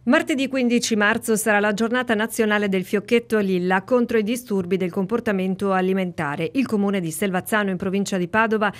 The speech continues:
in collaborazione con l'associazione Ali di Vita, ha programmato una serie di iniziative per sensibilizzare i cittadini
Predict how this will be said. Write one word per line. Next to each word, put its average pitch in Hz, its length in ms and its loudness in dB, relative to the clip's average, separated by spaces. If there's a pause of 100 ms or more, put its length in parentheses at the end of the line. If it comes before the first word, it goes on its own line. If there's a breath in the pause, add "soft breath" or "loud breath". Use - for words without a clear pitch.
(160 loud breath)
in 262 140 0
collaborazione 226 760 2
con 190 220 -2
l'associazione 208 880 -2
Ali 240 260 2
di 175 140 -2
Vita, 214 300 0
ha 214 40 2
programmato 240 600 2
una 208 140 0
serie 226 280 0
di 208 140 0
iniziative 220 720 -2
per 180 180 -4
sensibilizzare 214 920 -2
i 185 60 -4
cittadini 196 640 -2